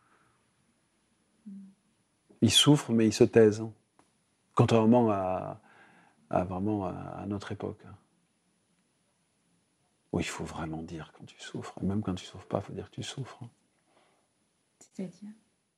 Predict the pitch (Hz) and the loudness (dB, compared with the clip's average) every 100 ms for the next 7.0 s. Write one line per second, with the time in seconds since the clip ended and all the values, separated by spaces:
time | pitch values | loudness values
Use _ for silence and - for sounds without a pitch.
0 | _ _ _ _ - - - - - - | _ _ _ _ -16 -16 -20 -20 -16 -10
1 | 104 101 110 101 - 107 98 98 104 104 | -6 0 0 -2 -6 -4 -4 -6 -4 -4
2 | 101 98 104 107 _ _ _ _ _ _ | -6 -12 -18 -20 _ _ _ _ _ _
3 | _ _ _ _ _ _ _ _ _ _ | _ _ _ _ _ _ _ _ _ _
4 | _ _ _ _ 104 101 107 98 101 98 | _ _ _ _ -6 -2 0 0 -2 -4
5 | 95 113 104 - 104 98 92 90 95 50 | -4 -2 -2 0 0 2 0 -2 -6 -8
6 | - - - - - 65 90 90 90 101 | -10 -10 -12 -14 -14 -16 -14 -14 -14 -16